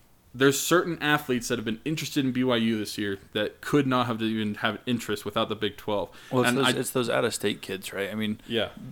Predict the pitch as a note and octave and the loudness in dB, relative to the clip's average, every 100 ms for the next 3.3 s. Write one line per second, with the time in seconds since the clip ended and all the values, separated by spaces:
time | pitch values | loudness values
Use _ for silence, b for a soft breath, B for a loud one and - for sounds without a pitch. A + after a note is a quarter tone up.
0 | - B2 F3 E3+ A#2+ A#2 A#2 G#2+ G#2 G2+ | -6 0 2 2 4 6 6 2 -2 -2
1 | - G2 - G#2 - G2+ F#2+ G2 A#2+ A2 | -4 -6 -4 -6 -2 -4 -4 -6 -4 -4
2 | A2+ G#2 G#2+ G#2+ G2+ G#2+ G2+ - - - | -4 0 2 4 2 -2 -2 -4 -8 -8
3 | C#2+ - - | -12 -12 -16